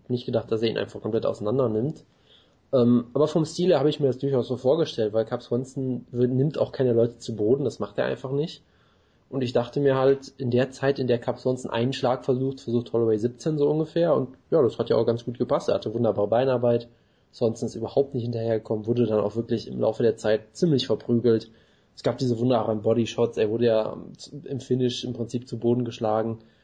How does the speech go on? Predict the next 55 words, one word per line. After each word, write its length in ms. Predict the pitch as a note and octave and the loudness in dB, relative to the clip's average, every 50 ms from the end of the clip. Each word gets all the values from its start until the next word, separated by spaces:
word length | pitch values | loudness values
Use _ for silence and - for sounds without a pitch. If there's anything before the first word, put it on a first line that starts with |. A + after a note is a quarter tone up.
| _ _ _ _ _ _ _ - | _ _ _ _ _ _ _ -4
Äh, 160 | - B2+ A2 | -4 -2 -2
wunderbare 380 | A2 A#2 B2+ A#2+ A#2 A2+ G#2+ G#2+ | 0 2 4 4 6 4 4 2
Kombination. 800 | - - A#2+ A#2 A2 A2+ A2 G#2+ - - - G#2+ G#2+ A2 A2+ A2+ | 0 -2 -4 -2 -2 -2 -4 -6 -4 -2 2 4 4 4 2 0
Und 160 | A2+ A2+ - | -2 0 2
Holloway, 280 | C3+ C#3+ C#3+ C3+ C#3 | 4 6 6 6 6
der 120 | C3 B2+ A#2 | 4 4 2
macht 260 | A#2 B2+ - - - | 0 -2 -2 -4 -4
halt 100 | F3 - | -2 0
auch 100 | - A#2+ | -2 -2
Sachen, 280 | A2+ B2 A#2+ B2+ - D3+ | 0 -2 -4 -2 -4 -6
die 100 | D3 C#3 | -6 -4
siehst 260 | C3 E3+ G3+ - - | -4 -4 -6 -6 -8
du 20 | B3 | -4
von 200 | - C#3 B2 A#2 | -2 -2 0 2
wenigen 320 | A#2 A#2 A#2+ A#2+ A#2 - | 2 2 2 2 0 -2
anderen 260 | - A2 A2+ A2+ G#2 G#2 | -2 -2 0 0 0 0
Leuten. 240 | G2 G2 G2+ - A2+ | 0 -2 -4 -2 -2
Er 60 | A2+ | -4
hat 80 | A#2+ - | -2 -2
diesen 200 | C3 B2 A#2+ A#2+ | -4 -4 -4 -4
unfassbar 520 | - E3 D#3 D3 - C3+ B2 - - B2 | -4 -4 -4 -2 -4 -6 -4 -2 0 2
langen 240 | A#2+ A2+ A2+ A2 A2 | 2 2 0 -2 -2
Jab, 380 | A2 A2+ A#2 A#2+ B2 A#2+ - - _ _ _ _ _ _ - | 0 2 4 4 2 2 -2 -8 _ _ _ _ _ _ -6
er 120 | - B2 | -4 0
geht 200 | A#2 A#2+ A#2 A#2 | 0 0 0 2
gern 200 | - A#2 A2 A2 | 2 0 0 0
zum 160 | - A2+ G#2+ G#2 | -2 -4 -4 0
Körper, 380 | - C#3 C3+ C3 C3 C3+ C3 | 2 2 2 2 2 0 0
er 140 | - A2 G#2+ | 2 0 0
zeigt 220 | - A#2 A2 - | -2 -4 -4 -4
dann 80 | - A#2 | -4 -4
auch 120 | A2 G#2 | -4 -4
gerne 180 | - A2 A2 A2+ | -4 -4 -2 0
mal 140 | A#2 B2+ C3 | 0 -2 -2
Spinning 320 | - - D3 C#3+ C3+ B2+ | 0 -2 -2 0 -2 -2
Kicks, 420 | A#2+ - B2 A#2+ A#2+ - - - - | 0 0 0 0 0 -2 -10 -8 -4
die 140 | B2+ B2 | -2 0
auch 160 | A#2+ A#2+ A#2 - | 0 0 -2 -4
vollkommen 480 | - - B2 A2+ - - A2+ A#2 G#2+ | -2 -2 0 0 0 -2 -4 -4 0
wild 240 | A2 A2+ A#2 A#2+ A#2+ | 0 2 2 0 0
sind, 240 | - A#2 A#2 A#2 - | -2 -2 -2 0 0
aber 360 | - A#2 A2+ A2+ A2+ A2+ - - - _ _ _ _ _ _ _ _ _ - | 2 2 4 2 2 0 -4 -12 -20 _ _ _ _ _ _ _ _ _ -14
es 200 | C#3 B2+ - C3 | -14 -12 -4 -2
be-, 160 | C#3 C3 - | -2 -2 -2
zerbricht 460 | - - C#3 B2 B2 D3 - - - | -2 -4 -2 0 0 -2 -2 -2 -2
halt, 140 | C#3+ B2+ C3 | -2 0 2
glaub 180 | C3 B2+ B2+ | 2 2 2
ich, 100 | C3 B2 | 0 0
so 100 | - - | -2 -2
als 180 | A#2 A#2+ A#2+ - | -2 -4 -4 -4
Kämpfer 280 | - B2+ C3+ C#3 B2+ A#2 | -4 -6 -4 -2 -2 -4
komplett 400 | - - A2 A2 A#2 A#2 A#2 A#2 | -4 -6 -4 -2 0 0 0 0
deinen 160 | G#2+ G#2+ A2 | 0 0 0
Rhythmus 480 | G#2+ - - - A2+ A2+ B2 C3 - | 0 0 -2 -2 -2 -2 -2 0 -2
und, 240 | - A2+ A2+ G#2+ - | -4 -4 -4 -6 -6